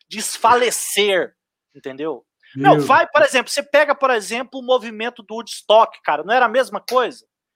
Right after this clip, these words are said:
Speaker 2: Não
Speaker 1: Eles
Speaker 2: sei
Speaker 1: tinham
Speaker 2: nem
Speaker 1: uma
Speaker 2: falar.
Speaker 1: filoso-, Woodstock lá dos, dos hippies lá da, da década de setenta, eles
Speaker 2: Ah,
Speaker 1: tinham uma,
Speaker 2: verdade, verdade.
Speaker 1: eles tinham uma filo-,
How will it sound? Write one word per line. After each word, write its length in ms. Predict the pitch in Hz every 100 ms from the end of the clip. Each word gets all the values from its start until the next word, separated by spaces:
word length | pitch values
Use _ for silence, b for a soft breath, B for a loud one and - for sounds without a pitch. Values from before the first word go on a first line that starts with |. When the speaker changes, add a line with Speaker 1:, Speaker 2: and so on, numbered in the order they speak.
| _
Speaker 2:
Não 100 | 143
Speaker 1:
Eles 120 | 190
Speaker 2:
sei 100 | 165
Speaker 1:
tinham 100 | 160
Speaker 2:
nem 60 | 247
Speaker 1:
uma 20 |
Speaker 2:
falar. 100 | 226
Speaker 1:
filoso-, 440 | - 247 220 233 - b b _ _ -
Woodstock 580 | 185 - - 208 220 180
lá 220 | 185 185
dos, 480 | 156 143 131 - _
dos 240 | 147 135 -
hippies 440 | 139 202 - 135
lá 220 | 147 156
da, 300 | 143 127 117 113
da 100 | 123
década 300 | 147 147 139
de 60 | -
setenta, 440 | 127 - 160 135 - _ -
eles 220 | 254 269 277
Speaker 2:
Ah, 40 |
Speaker 1:
tinham 100 | 269
uma, 140 | 247 254
Speaker 2:
verdade, 720 | 254 - - 240 240 202 185
verdade. 320 | 190 220 180
Speaker 1:
eles 180 | 202 208
tinham 160 | 208 269
uma 120 | 262
filo-, 360 | 240 277 254